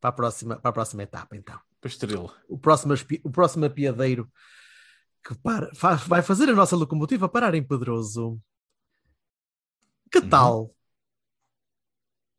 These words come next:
Speaker 1: Eu estava à espera de levar na pá e apanhar mais na segunda parte.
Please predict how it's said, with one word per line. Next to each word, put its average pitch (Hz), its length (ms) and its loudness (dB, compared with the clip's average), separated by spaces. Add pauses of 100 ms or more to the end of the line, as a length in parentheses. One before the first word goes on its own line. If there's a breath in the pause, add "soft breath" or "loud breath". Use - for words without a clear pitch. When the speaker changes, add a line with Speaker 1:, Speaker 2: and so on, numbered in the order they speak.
(1000)
Speaker 1:
Eu 233 100 8
estava 294 180 10
à - 20 10
espera 220 220 6
de 254 80 8
levar 247 160 6
na 262 100 6
pá 254 460 6
e 196 160 0
apanhar 208 340 0
mais 220 240 0
na 247 80 -4
segunda 269 240 -8
parte. 226 380 -2